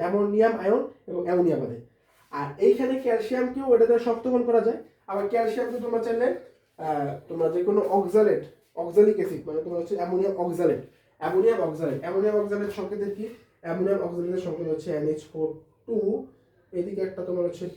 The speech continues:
ডাবল এইচ আয়ন, এদিকে একটা ডাবল এইচ আয়ন, এটা হচ্ছে তোমার অ্যামোনিয়াম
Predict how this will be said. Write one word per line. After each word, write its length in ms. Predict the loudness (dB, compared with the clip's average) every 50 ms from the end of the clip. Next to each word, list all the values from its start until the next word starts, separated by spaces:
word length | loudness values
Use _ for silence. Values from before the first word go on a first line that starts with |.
| -14 -10 -8
ডাবল 300 | -6 -6 -4 -4 -4 -4 -4 -4
এইচ 140 | -4 -6 -8 -12 -14 -10 -6
আয়ন, 240 | -2 -2 0 0 -2 -4 -8 -14 _ _ _ _ _ -8
এদিকে 200 | -4 -4 -2 -2
একটা 120 | -4 -6 -6 -6
ডাবল 180 | -6 -6 -4 -4 -4
এইচ 120 | -4 -4 -6 -10 -14
আয়ন, 160 | -12 -12 -14 -14 -16 _ _ _ _ _ _ _ _ -4
এটা 100 | 0 0
হচ্ছে 160 | 0 0 -2 -4
তোমার 140 | -4 -2 -2
অ্যামোনিয়াম 380 | -2 -4 -4 -2 -2 -2 -2